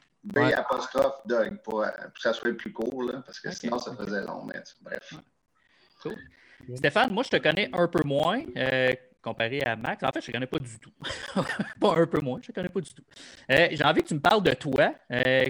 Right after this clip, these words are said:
Speaker 3: comment tu t'es retrouvé à créer le premier sport-études au Québec à l'époque? Puis, euh, parle-moi en même temps, euh, enchaîne un peu sur l'historique, euh, du programme.
Speaker 2: Ouais, ben moi, euh, je suis natif de Rimouski, fait que j'ai grandi à Rimouski jusqu'à l'âge de vingt-deux ans.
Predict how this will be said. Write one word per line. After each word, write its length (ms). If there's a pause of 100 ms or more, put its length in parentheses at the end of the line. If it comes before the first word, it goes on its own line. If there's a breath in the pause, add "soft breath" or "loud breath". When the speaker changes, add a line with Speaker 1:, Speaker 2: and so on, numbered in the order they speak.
Speaker 3:
comment 220
tu 120
t'es 320
retrouvé 460
à 220
créer 400
le 100
premier 400
sport-études 540
au 80
Québec 420
à 80
l'époque? 420
Puis, 200
euh, 100
parle-moi 360
en 40
même 160
temps, 140
euh, 240
enchaîne 380
un 60
peu 140
sur 140
l'historique, 580
euh, 60
du 100
programme. 240 (840)
Speaker 2:
Ouais, 140 (100)
ben 160
moi, 160
euh, 720
je 80
suis 120
natif 300
de 100
Rimouski, 600
fait 120
que 60
j'ai 120
grandi 500
à 60
Rimouski 580
jusqu'à 300
l'âge 260
de 320 (840 loud breath)
vingt-deux 640
ans. 220